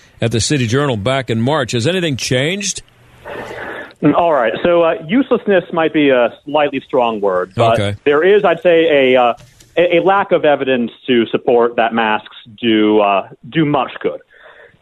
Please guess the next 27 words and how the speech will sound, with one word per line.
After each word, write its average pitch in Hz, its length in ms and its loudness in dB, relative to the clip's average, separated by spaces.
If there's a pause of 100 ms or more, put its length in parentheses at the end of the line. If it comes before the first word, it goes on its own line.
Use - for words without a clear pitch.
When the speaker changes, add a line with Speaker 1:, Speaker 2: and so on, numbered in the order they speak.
(140)
Speaker 2:
So, 143 420 4 (460)
since 247 240 4
I 190 140 4
wrote 160 460 4
an 143 60 0
article 127 580 2 (100)
back 127 340 -2 (180)
in 113 580 0 (160)
February, 120 500 4
I 107 40 2
think 117 140 0
it 107 80 2
appeared 110 380 -2
in 107 120 -2
March, 110 340 0
I 110 100 0
did 107 140 0
most 107 160 0
of 104 40 -10
the 101 60 -6
drafting 107 340 0
in 98 100 -2
February, 98 520 2 (380)
there 135 240 2
have 208 320 -2
been 160 440 0
a 113 320 2